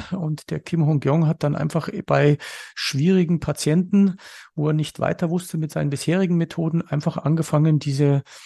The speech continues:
Punktkombinationen, die da in dem Originalmanuskript erläutert sind, ähm, auszuprobieren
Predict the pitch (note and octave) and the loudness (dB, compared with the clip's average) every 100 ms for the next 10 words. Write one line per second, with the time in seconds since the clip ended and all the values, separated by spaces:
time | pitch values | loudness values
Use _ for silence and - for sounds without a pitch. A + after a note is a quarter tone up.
0 | - - - - F#3 G3 E3+ D3+ D3 C#3 | -20 -20 -16 0 0 2 0 0 0 -2
1 | - C3+ D3+ D#3 C#3+ - D3+ C#3 C#3 C#3+ | -2 0 2 2 0 -4 -8 -2 -2 -2
2 | C3+ C#3 C3 D3+ - B2+ C#3 B2+ D#3 D#3 | -2 -2 -4 -6 -4 -4 -2 -2 0 0
3 | C#3+ - D3 - - F3 C3 C3+ - D#3 | -2 -4 -8 -8 -8 -2 0 0 0 -2
4 | - D#3 D#3+ D3 - - - - - C#3+ | 2 4 4 2 -8 -16 -16 -14 0 4
5 | C#3+ D3+ E3+ - - D3+ D#3 C#3 D3+ F3+ | 4 4 2 2 -2 -2 0 4 6 6
6 | G3+ | 6